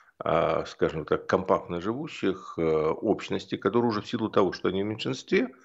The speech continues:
ну, плюс там культурные особенности, они как бы вот такие сжатые, как кулак. Э, у них такая замкнутая система, как экономическая и социальная в некотором смысле. Они находятся, э, в сложных, скажем так, отношениях с окружающим миром.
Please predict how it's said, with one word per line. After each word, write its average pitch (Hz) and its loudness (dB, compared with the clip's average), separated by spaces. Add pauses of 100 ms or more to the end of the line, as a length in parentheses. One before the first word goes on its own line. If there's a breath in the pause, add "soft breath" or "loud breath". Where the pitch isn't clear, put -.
(380 loud breath)
ну, 110 6
плюс - 0
там 90 6
культурные 98 0
особенности, 147 0
они 139 2
как 98 2
бы 92 0
вот 92 -2
такие 87 0
сжатые, 85 2
как - -4
кулак. 78 -2 (540 loud breath)
Э, - -4
у 76 2
них 95 0
такая 78 2
замкнутая 80 2
система, 76 -2
как - -4
экономическая 87 -2
и 82 -4
социальная 85 0
в 82 -2
некотором 87 0
смысле. - -2 (640 loud breath)
Они 101 4
находятся, 92 0
э, 80 0
в - -8
сложных, 82 2
скажем 78 -2
так, 78 -2
отношениях 76 0
с - -10
окружающим 78 0
миром. 107 0